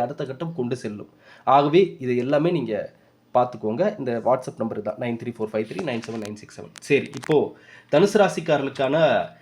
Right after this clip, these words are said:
இந்த வருடத்தில் ஆரம்பத்திற்கான கணிப்புகள் என்னன்றதை பார்த்துருவோம். தனுசு ராசிக்காரர்கள்,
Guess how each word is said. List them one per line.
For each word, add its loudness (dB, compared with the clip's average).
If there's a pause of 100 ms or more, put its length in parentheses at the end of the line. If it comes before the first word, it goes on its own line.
(160)
இந்த 4
வருடத்தில் 4
ஆரம்பத்திற்கான 4 (460)
கணிப்புகள் 2
என்னன்றதை 0
பார்த்துருவோம். -2 (840)
தனுசு 6
ராசிக்காரர்கள், 6